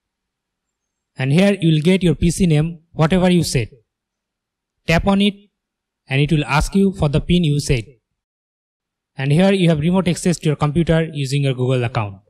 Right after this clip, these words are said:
You can easily navigate using your mobile touch screen. I have dual monitor connected with my P C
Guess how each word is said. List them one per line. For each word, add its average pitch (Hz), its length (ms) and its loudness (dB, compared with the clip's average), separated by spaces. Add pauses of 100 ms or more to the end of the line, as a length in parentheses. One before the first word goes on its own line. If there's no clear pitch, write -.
(800)
You 165 140 2
can - 240 -2
easily 190 360 2
navigate 180 480 2
using 156 340 0
your 147 100 2
mobile 143 320 0
touch 135 260 -2
screen. 107 440 -10 (920)
I 175 140 4
have 180 260 0
dual 202 180 4
monitor 190 320 -2
connected 160 460 -2
with 143 120 -2
my 147 120 0
P 156 160 0
C 156 440 -4